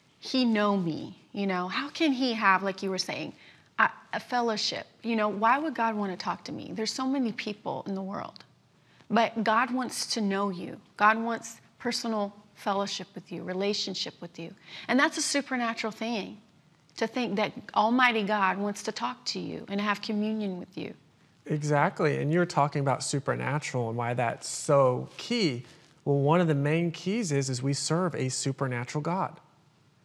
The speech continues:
Speaker 2: Our God is supernatural.
Speaker 1: Exactly.
Speaker 2: You look at Jesus' life, thirty years of preparation for ministry,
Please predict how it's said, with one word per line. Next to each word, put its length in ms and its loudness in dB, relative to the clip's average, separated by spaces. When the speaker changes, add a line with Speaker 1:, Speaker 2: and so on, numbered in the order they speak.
Speaker 2:
Our 160 8
God 360 6
is 140 2
supernatural. 880 2
Speaker 1:
Exactly. 480 -2
Speaker 2:
You 100 10
look 180 8
at 160 6
Jesus' 600 2
life, 320 4
thirty 320 4
years 400 4
of 120 -6
preparation 680 2
for 140 -2
ministry, 640 -2